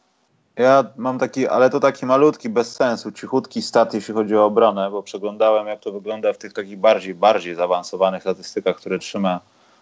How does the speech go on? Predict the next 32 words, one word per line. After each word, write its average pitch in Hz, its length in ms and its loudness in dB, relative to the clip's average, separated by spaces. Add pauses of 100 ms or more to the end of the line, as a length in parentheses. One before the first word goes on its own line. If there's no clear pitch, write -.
(120)
Synergy 95 580 0
Sports 95 420 2
i 95 40 -8
czasami 92 400 -2
jakiś 90 300 -6
ten, 80 380 -2 (440)
jakiś 82 220 -12
dziennikarz, 95 680 0
y, 87 240 -2
opublikuje. 95 800 2 (600)
Jest 104 160 0
to 113 80 6
taka 113 200 6
statystyka 123 760 4 (200)
Markusa 120 480 2
Smarta, 107 640 0
który 101 340 -6 (260)
broni, 113 560 0 (280)
jeśli, 107 180 -6
kiedy 123 180 4
broni 147 280 4
centrów, 120 440 0
no 113 80 -2
wiadomo, 143 340 4
to 117 100 -6
są 117 100 -6
jakieś 107 220 -6
switchowe 117 420 0
sytuacje 107 500 0
i - 20 -14
tak 117 140 0
dalej, 104 380 2